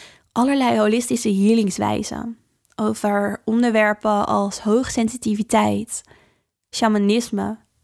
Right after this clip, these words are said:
cyclussen van de natuur, voeding, Ayurveda. En nog zoveel meer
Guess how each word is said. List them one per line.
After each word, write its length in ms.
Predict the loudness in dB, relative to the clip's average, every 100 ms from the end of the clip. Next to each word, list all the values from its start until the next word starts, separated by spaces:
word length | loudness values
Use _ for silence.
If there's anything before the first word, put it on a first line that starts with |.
| _
cyclussen 520 | -4 -2 -2 -2 -2
van 140 | 0
de 80 | 0
natuur, 760 | 0 -2 0 2 2 0 -6 -12 _ _ _ -12
voeding, 640 | 0 2 4 2 0 -4
Ayurveda. 920 | -4 -2 0 0 2 2 2 -2 -6 -12 _ _ _ _ _ _
En 140 | -6 -4
nog 160 | -2
zoveel 480 | -2 0 2 0 0
meer 460 | 2 4 4 2